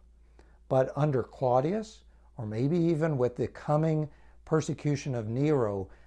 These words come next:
uh, there were Jewish Christians who were kicked out of Rome. And it could be that he's writing to people who were part of that, uh, <clears throat> uh, leaving or that, uh, exile from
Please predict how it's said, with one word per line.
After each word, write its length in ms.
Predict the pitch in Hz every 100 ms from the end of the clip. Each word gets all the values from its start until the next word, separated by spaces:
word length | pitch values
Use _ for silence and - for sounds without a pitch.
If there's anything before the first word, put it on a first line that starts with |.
| -
uh, 240 | - 110 110 113
there 240 | 120 123
were 420 | 120 120 110 107 - 123
Jewish 600 | 107 139 190 143 - - - - - - -
Christians 640 | - 123 - 110 98 95 - - - - - - - -
who 120 | 139
were 160 | 120 113
kicked 360 | - 147 - -
out 200 | 123 131
of 180 | 127 110
Rome. 400 | 113 135 143 98 - - - -
And 80 | 127
it 120 | 120
could 180 | - 170
be 160 | 143 123
that 160 | 113
he's 160 | 113 101
writing 360 | 107 120 131 123
to 80 |
people 400 | 107 107 101 107 -
who 160 | 110
were 340 | 101 98 101 95 - - -
part 280 | - 139 123
of 180 | 98
that, 420 | 98 127 160 147 - - - - - - -
uh, 320 | 110 101 107 - -
<clears throat> 720 | 127 110 - - - - -
uh, 220 | 117 107 -
leaving 460 | - 127 151 123 110
or 160 | 104 104
that, 340 | 110 117 - - - - -
uh, 220 | 127 113 -
exile 500 | 147 127 110 107 101
from 540 | - 135 123 117 104